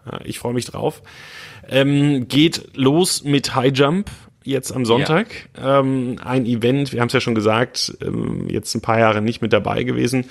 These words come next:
Speaker 1: Ähm, wir hatten Skispringen immerhin zweitausendachtzehn bei der Winterolympiade,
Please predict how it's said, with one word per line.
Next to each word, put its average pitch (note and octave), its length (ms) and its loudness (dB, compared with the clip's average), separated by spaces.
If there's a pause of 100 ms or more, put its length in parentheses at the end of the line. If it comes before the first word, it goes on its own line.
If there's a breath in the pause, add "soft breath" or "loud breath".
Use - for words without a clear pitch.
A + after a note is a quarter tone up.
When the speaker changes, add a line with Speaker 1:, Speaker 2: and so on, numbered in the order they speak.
(520 loud breath)
Speaker 1:
Ähm, A2+ 520 2
wir A2 120 2
hatten A2+ 260 0
Skispringen D#3 640 0
immerhin D3 420 2
zweitausendachtzehn B2 760 2
bei B2+ 80 4
der A#2+ 140 4
Winterolympiade, B2+ 880 0